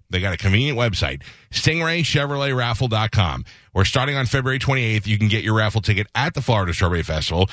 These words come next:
And remember, with just five dollar raffle ticket, you could be behind the wheel of a brand new two thousand nineteen Corvette Z oh six. Now, the limit is fifty tickets per person, and your odds can be great.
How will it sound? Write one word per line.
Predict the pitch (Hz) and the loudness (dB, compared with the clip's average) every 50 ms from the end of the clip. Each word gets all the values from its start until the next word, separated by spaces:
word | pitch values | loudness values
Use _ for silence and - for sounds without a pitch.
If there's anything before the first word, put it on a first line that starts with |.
| - - - - | -4 -14 -8 -2
And | - 92 | 2 4
remember, | 107 110 110 123 131 123 110 | 4 4 4 2 0 0 0
with | 95 92 98 90 | 0 0 -2 -2
just | 85 101 104 101 | -2 -2 -2 -2
five | - - - - - - - 117 113 147 160 156 143 | -4 -6 -12 -18 -6 -2 0 0 0 0 0 -2 -2
dollar | 123 131 120 127 135 123 | -2 -2 0 0 0 0
raffle | 120 117 117 101 110 101 | 0 0 0 0 0 0
ticket, | - - 82 - 92 95 - - - - _ | 0 -2 -2 -2 -4 -4 -4 -8 -18 -8 _
you | - 104 110 | 0 2 2
could | 120 127 | 2 2
be | 117 107 | 0 0
behind | 95 90 - 110 120 135 | 0 0 0 0 0 0
the | 143 | 0
wheel | 135 113 87 76 - 82 - | 0 2 0 0 0 -2 0
of | - 95 | 0 2
a | 101 | 2
brand | 87 - 107 110 120 127 | 2 2 2 2 2 2
new | 113 76 - | 0 0 -2
two | - 98 117 123 | -2 0 0 2
thousand | 117 117 104 101 90 95 | 2 2 2 2 0 0
nineteen | 101 98 101 101 - - 82 78 73 | 0 0 -2 -2 -2 -2 -2 -2 -2
Corvette | 71 - 117 110 104 107 110 113 85 | 0 0 0 2 2 0 0 -2 -2
Z | 78 95 101 | -2 -2 0
oh | 104 107 | 0 0
six. | 101 - - 78 67 - - - - - - - _ - | 0 0 -2 -2 -4 -6 -10 -10 -12 -16 -20 -10 _ 0
Now, | 92 | 2
the | 98 101 | 4 4
limit | 104 113 123 139 156 | 4 2 2 0 0
is | 123 104 110 | -2 -2 -2
fifty | - - 147 143 - 135 | 0 0 0 0 -2 -2
tickets | 127 151 139 - 123 - | -2 -2 -2 0 -2 -2
per | - 117 | 0 0
person, | - - 110 113 107 - 131 135 143 - - - - _ _ _ | 0 2 2 0 2 0 -2 -2 -4 -6 -8 -14 -20 _ _ _
and | - 90 98 95 95 | 0 2 4 4 4
your | 98 92 | 2 2
odds | - 95 104 110 117 117 107 90 - - _ | 0 0 0 0 0 0 -2 -4 -6 -8 _
can | - 120 107 | 0 0 2
be | 90 92 87 | 2 0 -2
great. | 80 - - 87 90 95 85 76 - - | -4 -2 0 2 4 4 2 2 0 -6